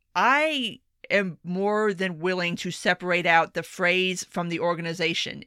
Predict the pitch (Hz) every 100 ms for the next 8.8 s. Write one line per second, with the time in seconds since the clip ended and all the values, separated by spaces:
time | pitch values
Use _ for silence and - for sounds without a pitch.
0 | - 180 175 170 - _ _ _ _ _
1 | _ _ _ - 214 220 185 180 196 -
2 | 262 294 269 - 196 180 151 175 185 220
3 | 185 170 175 175 175 170 - - 180 165
4 | 180 170 160 - _ _ _ - 170 214
5 | 175 175 196 196 190 - - - 196 170
6 | 196 165 165 170 190 175 160 175 180 185
7 | 170 165 170 170 - 175 - 170 165 175
8 | - 175 170 151 - 165 170 -